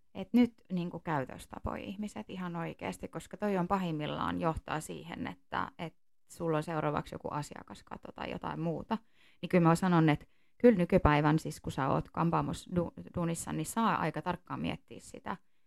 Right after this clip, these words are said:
että, et hei vitsi, että tässä pahimmassa tapauksessa niin mä joudun johonkin someen lynkattavaksi. Että sä joudut tavallaan koko ajan miettiä sitäkin,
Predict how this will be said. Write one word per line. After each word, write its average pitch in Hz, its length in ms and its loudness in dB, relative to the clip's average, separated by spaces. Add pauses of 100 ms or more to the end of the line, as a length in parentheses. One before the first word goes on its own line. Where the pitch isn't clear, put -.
(100)
että, - 300 -14
et - 200 -16
hei 160 200 -6
vitsi, 170 220 -8
että 156 160 -10
tässä - 300 -6
pahimmassa 170 400 -6
tapauksessa - 600 -10
niin 160 140 -8
mä 165 80 -6
joudun 156 280 -4
johonkin 156 280 -4
someen 151 420 -6
lynkattavaksi. - 800 -6 (300)
Että 151 140 -12
sä 165 60 -6
joudut 160 220 -4
tavallaan 160 320 0
koko 202 240 -4
ajan 147 120 -2
miettiä 156 360 -6
sitäkin, - 560 -10